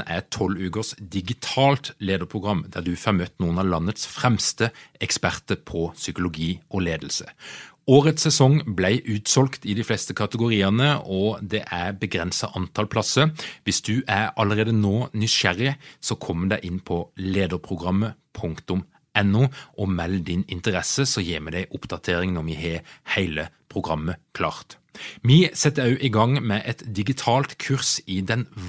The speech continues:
vanskelige samtalen, der du skal lære teknikkene, du skal få de verktøyene du trenger for å bli trygg på gjennomføring av krevende samtaler på jobb. Det er kun plass til tredve deltakere, og du kan melde deg på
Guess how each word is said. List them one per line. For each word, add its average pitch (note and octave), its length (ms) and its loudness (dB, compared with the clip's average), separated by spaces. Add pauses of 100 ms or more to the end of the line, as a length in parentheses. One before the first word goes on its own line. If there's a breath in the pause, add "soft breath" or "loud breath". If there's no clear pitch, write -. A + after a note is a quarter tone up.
vanskelige A#2+ 760 2
samtalen, B2+ 560 -2 (400 loud breath)
der F#2+ 160 2
du A2+ 80 0
skal B2+ 240 0
lære A2+ 320 -2
teknikkene, C3 760 0 (100)
du F#2 80 -6
skal - 200 -8
få G#2+ 180 -4 (100)
de A2+ 240 -2
verktøyene B2 480 -2
du C3 80 0
trenger C3 480 -2 (160 loud breath)
for A#2 220 -2
å G2 80 -4
bli A2 160 0 (100)
trygg C3 400 0 (160)
på G2+ 160 -2
gjennomføring F#2+ 720 -2
av F2 240 -2 (320 loud breath)
krevende F#2 640 -2
samtaler F2 640 -6 (160)
på F2 240 -2
jobb. E2+ 320 -4 (400 loud breath)
Det B2+ 140 0
er - 100 -4
kun D3+ 240 8
plass - 320 0
til A2+ 240 0 (160)
tredve A2+ 400 0
deltakere, A2+ 640 2 (160)
og A2 400 0
du F2+ 160 -8
kan A2 240 2
melde F#2 300 0
deg - 100 -20
på G#2+ 140 -2